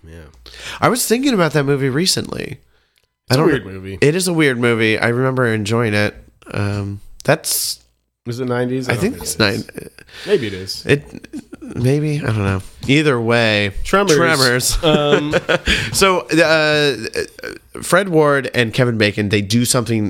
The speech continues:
Speaker 2: in this town. They, they work. They're, like, contractors. There's something. I don't know. Weird things. Farmer John gets found half sucked under the ground. His head is, like,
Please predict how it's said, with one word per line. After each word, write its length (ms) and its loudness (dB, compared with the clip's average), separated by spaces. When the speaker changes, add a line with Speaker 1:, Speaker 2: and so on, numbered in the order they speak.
Speaker 2:
in 80 2
this 160 0
town. 240 0
They, 220 2
they 280 0
work. 480 -2
They're, 120 0
like, 100 0
contractors. 600 0
There's 180 0
something. 380 0
I 100 2
don't 140 -2
know. 240 0
Weird 220 4
things. 240 0
Farmer 380 0
John 420 0
gets 380 0
found 480 0
half 320 -2
sucked 460 0
under 240 0
the 80 -4
ground. 480 0
His 200 0
head 240 2
is, 140 -4
like, 340 -2